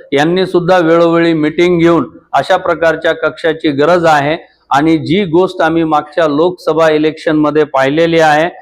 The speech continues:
या अशा वैद्यकीय कक्षाचा निवडणूक अधिकारी आणि कर्मचारी यांना खूप जास्त फायदा झालेला आहे आणि इमर्जन्सी ट्रीट करण्यामध्ये सुद्धा या गोष्टीचा खूप बेनिफिट झालेला आहे.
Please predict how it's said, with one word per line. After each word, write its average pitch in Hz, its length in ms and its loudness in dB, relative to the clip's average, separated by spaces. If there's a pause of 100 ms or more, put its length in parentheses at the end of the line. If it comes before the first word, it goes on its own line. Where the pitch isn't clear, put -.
(240)
या 147 80 4
अशा 170 240 2
वैद्यकीय 160 580 -2 (340)
कक्षाचा 160 600 0 (440)
निवडणूक 175 520 2
अधिकारी 156 460 0
आणि 151 200 0
कर्मचारी 147 680 -2
यांना 143 320 -2 (160)
खूप 180 300 -2
जास्त 151 300 0
फायदा 143 440 0
झालेला 151 420 2
आहे 156 300 2 (300)
आणि 143 280 0
इमर्जन्सी 156 600 -2
ट्रीट 147 420 -6
करण्यामध्ये 147 580 0
सुद्धा 147 500 -2
या 147 160 0
गोष्टीचा 143 600 -2 (400)
खूप 165 200 0
बेनिफिट 147 520 -2
झालेला 139 420 0
आहे. 147 420 -2